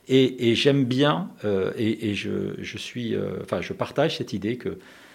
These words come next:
euh, en tant que chef d'entreprise, si on arrive à insuffler l'intérêt du collectif, l'importance du collectif, et, et, euh,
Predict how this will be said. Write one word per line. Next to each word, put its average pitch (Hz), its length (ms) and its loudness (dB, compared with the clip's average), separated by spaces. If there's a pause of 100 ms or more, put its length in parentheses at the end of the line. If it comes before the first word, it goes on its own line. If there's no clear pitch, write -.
(300)
euh, - 320 -4
en 107 120 -4
tant 123 180 2
que 120 100 -2
chef 127 200 4
d'entreprise, 120 600 0
si - 160 0
on 123 100 6
arrive 135 300 4
à 104 120 6
insuffler 147 640 -2 (440)
l'intérêt 139 480 6
du 123 120 -6
collectif, 113 580 0
l'importance 135 560 4
du 123 80 -2
collectif, 107 500 -4 (720)
et, 117 500 2
et, 98 80 4
euh, 98 260 -2